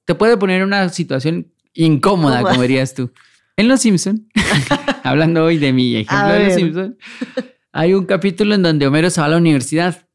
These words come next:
Speaker 1: a estudiar una, eh, un, pues, a estudiar la carrera que nunca sacó, ¿va? Y entonces el profesor que va a dar una clase de, ah, de algo de energía nuclear,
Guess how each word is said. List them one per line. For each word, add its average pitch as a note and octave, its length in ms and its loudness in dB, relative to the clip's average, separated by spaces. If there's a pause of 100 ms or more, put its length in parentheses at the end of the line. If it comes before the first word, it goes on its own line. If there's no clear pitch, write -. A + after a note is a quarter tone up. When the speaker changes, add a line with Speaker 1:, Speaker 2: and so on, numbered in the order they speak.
(240)
Speaker 1:
a B2+ 160 -2
estudiar C3+ 960 -4
una, C#3 880 -2
eh, G#2+ 580 -6
un, - 420 -14
pues, G#3+ 160 -4
a E3 40 -2
estudiar C#3 320 -2
la D#3+ 80 -2
carrera C#3+ 300 -2
que C3+ 100 -2
nunca C#3+ 200 0
sacó, B2 340 -4
¿va? G#2 160 -8 (420)
Y G3+ 80 2
entonces G#3+ 480 2
el G3+ 120 2
profesor F#3 640 2
que E3 140 -2
va D3+ 140 0
a - 20 0
dar F#3+ 180 0
una G3+ 200 2
clase G3 400 0
de, C3+ 280 0
ah, A#2 260 -2
de A#2+ 1000 -4 (320)
algo D#3+ 420 -2
de G#2+ 220 -4
energía A2 360 -2
nuclear, D#3 500 -4